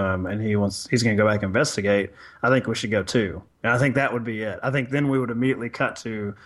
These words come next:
uh, Sam Loomis coming, like, driving there, and then it would intercut with Arbogast being, being killed by the mother. I think they would, I don't think you would have this conversation where, it is weird now. It's weird to watch a movie where we just see one half of the conversation.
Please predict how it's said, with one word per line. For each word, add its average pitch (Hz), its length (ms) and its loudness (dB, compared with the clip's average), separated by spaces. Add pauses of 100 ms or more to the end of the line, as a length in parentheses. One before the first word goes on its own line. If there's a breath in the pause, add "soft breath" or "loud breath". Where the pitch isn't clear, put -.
(380 loud breath)
uh, 95 380 0 (340)
Sam 117 340 0
Loomis 113 440 0 (400)
coming, 110 480 2 (280)
like, 117 240 2
driving 123 460 0
there, 110 300 -8
and 113 200 -8
then 127 100 0
it 110 80 -6
would 107 160 -8
intercut 113 500 0
with 101 140 -6
Arbogast 104 680 -4
being, 92 300 -6
being 101 200 -2
killed 101 280 2
by 92 100 0
the 90 100 -2
mother. 87 480 -2
I 104 100 2
think 104 200 0
they 107 140 4
would, 98 260 0 (220 loud breath)
I 131 80 0
don't 139 160 2
think 120 160 0
you 120 80 2
would 110 80 0
have 117 200 0
this 110 160 -6
conversation 110 680 -4
where, 107 360 0 (180)
it 220 100 4
is 190 180 4
weird 123 280 2
now. 107 160 -2
It's 139 100 -2
weird 160 140 4
to 143 80 4
watch 135 180 4
a 135 60 2
movie 131 200 4
where 120 160 2
we 123 140 2
just 123 180 0
see 127 120 4
one 117 240 2
half 117 240 0
of - 60 -12
the 110 140 -6
conversation. 107 680 -4